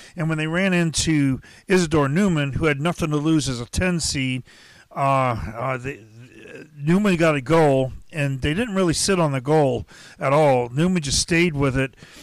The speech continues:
and, uh, and took care of business. Uh, they were really, um, ha-, they had a great, great run in the playoffs, uh, beating Glenmora, River Oaks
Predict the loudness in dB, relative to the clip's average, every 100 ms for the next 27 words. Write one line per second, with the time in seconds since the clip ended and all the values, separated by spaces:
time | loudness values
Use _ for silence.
0 | -8 -4 -4 -2 0 0 -2 -8 -8 -4
1 | -4 -2 0 2 2 0 0 0 -2 -2
2 | -2 0 -2 -2 0 0 -2 -2 0 2
3 | 2 2 2 -2 -8 -20 -20 -20 _ -16
4 | -4 2 2 2 2 2 4 2 0 -2
5 | 0 2 4 2 0 -4 0 2 4 4
6 | 4 2 -2 -10 -20 -20 -20 _ -4 -2
7 | 0 0 0 0 0 2 4 4 4 4
8 | 4 2 2 2 2 0 -4